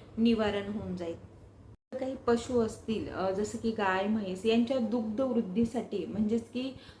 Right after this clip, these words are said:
अ, यांचं दूध वाढवण्यासाठी तुम्हाला मी एक मंत्र सांगत आहे. अ, तो मंत्र असा आहे, "ओम नमो हुंकारिणी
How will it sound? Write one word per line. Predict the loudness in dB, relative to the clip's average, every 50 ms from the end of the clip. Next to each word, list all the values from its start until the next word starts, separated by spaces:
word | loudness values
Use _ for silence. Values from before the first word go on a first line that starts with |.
| -10 -4
अ, | -2 0 0 2 2 2
यांचं | 2 4 4 2 2 2 0 0
दूध | 0 0 -2 0 0 0 2 0 0 -2 -2 -2
वाढवण्यासाठी | 0 2 2 4 4 6 6 6 6 6 4 2 0 -2 -4 -2 0 0 0 0 0 -6 -12 -18 -20 -20 -16 -8 -4
तुम्हाला | 0 0 2 2 2 2 2 0 2 2
मी | 4 4
एक | 4 4 4 4
मंत्र | 4 6 6 4 2 2 2 2
सांगत | 2 0 -2 -2 -2 -4 -4 -4 -4
आहे. | -6 -6 -6 -8 -10 -10 -16 -20 -20 -20 -16 -8
अ, | -4 -2 0 0 0 2 2
तो | 2
मंत्र | 4 4 4 4 4 4
असा | 6 4 4 4 2 0
आहे, | 0 0 0 0 0 0 -2 -2 -6 -18 -20 -20 -20 -20 -20 -20 -20 -20 -20 -20 -20 -20 -20 -20 -20 -20 -20 -20 -20 -20 -20 -20 -20 -20 -20 -14 -4 0
"ओम | 2 4 4 4 4 4 2 2
नमो | 2 2 2 4 4 4 2 0
हुंकारिणी | 0 2 4 4 4 4 4 2 2 2 2 4 4 4 4 4 4 2